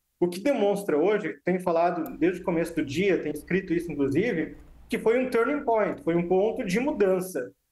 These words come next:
na guerra, não necessariamente na, com relação à Ucrânia,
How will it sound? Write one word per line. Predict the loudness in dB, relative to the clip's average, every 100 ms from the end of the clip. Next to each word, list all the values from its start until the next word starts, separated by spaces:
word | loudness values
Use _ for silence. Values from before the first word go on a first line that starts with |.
| _
na | 0 0
guerra, | 0 0 2 2 -2 -4
não | -2 0
necessariamente | 0 0 2 2 0 -2 -8 -12 -4
na, | -2 0
com | 0
relação | 2 0 0 -2 -4 -2
à | 0
Ucrânia, | 0 2 2 2 0 -6